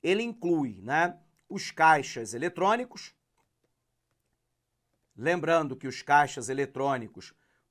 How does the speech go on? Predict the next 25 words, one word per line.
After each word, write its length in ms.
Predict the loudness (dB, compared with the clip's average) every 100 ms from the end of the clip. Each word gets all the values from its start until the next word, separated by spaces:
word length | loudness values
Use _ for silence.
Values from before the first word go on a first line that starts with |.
| _
podem 380 | 4 4 4 -2
ser 320 | -4 -4 -6 -8
conveniados 920 | -2 -2 -2 -4 -4 2 4 4 2
a 60 | -6
uma 140 | -6
instituição 580 | -8 -10 -12 -10 -8 -10
tradicional, 720 | -8 -8 -2 2 6 6 6 -4 _ _ -4
como, 200 | -2 -2
por 200 | 0 0
exemplo, 580 | 0 2 0 0 -6
né, 300 | -2 2 2 -2 _ -20 -14
o 80 |
Banco 380 | 2 4 4 -2
Next, 600 | -2 2 2 0 -14 -14
que 120 | -18
pertence 600 | -8 -8 -6 -6 -6 -6
ao 60 | -8
Bradesco, 720 | 0 0 2 -4 -4 -12 -20 -20 _ _
que 100 | 6
obviamente 580 | 8 6 -2 -2 -4
tem 140 | -6 -6
convênio 500 | -4 -6 -4 -4 -6
com 160 | -6
essa 220 | -4 -4 -6
instituição, 720 | -10 -8 -6 4 4 4